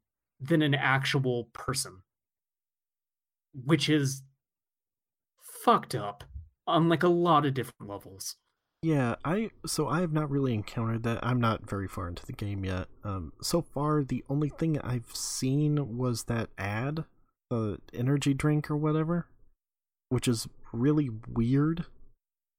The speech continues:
Speaker 2: and gross,
Speaker 1: Hmm.
Speaker 2: and I'm not really sure. I think that's kind of, like, most of the problem
Speaker 1: For the, for
Speaker 2: people
Speaker 1: the
Speaker 2: have.
Speaker 1: benefit of filling people in who haven't seen it, though, what does the ad say?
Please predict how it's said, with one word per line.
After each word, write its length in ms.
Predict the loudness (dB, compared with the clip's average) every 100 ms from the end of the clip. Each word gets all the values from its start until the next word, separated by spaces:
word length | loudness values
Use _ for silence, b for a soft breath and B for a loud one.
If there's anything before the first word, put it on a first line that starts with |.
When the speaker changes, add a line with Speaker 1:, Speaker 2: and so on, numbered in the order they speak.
| _ _ _ _ _ -6
Speaker 2:
and 220 | -6 -6 -8
gross, 640 | -2 2 4 2 0 -6 -8
Speaker 1:
Hmm. 60 | -4
Speaker 2:
and 100 | -2
I'm 100 | 0
not 180 | 0 -2
really 180 | -2 -2
sure. 480 | 0 2 2 0 -4 -14 -20 _ _ _ -8
I 100 | -4 0
think 200 | 0 0
that's 200 | -2 0
kind 140 | -2
of, 80 | 0
like, 140 | -4
most 520 | -4 -4 -2 -2 -4 -8
of 180 | -10 -14 -20 _ -8
the 80 |
problem 300 | -4 -2 0
Speaker 1:
For 140 | 4 4
the, 100 | 4
for 40 | 0
Speaker 2:
people 200 | 0 2
Speaker 1:
the 60 |
Speaker 2:
have. 40 | 4
Speaker 1:
benefit 340 | 2 4 2
of 80 | 2
filling 320 | 0 0 0
people 340 | -2 -4 -4
in 140 | -4 -6
who 220 | -6 -4
haven't 300 | -2 -4 -6
seen 220 | -8 -8
it, 120 | -8 -6
though, 140 | -6
what 100 | -4
does 140 | -6 -8
the 120 | -8
ad 160 | -8
say? 260 | -10 -12 -14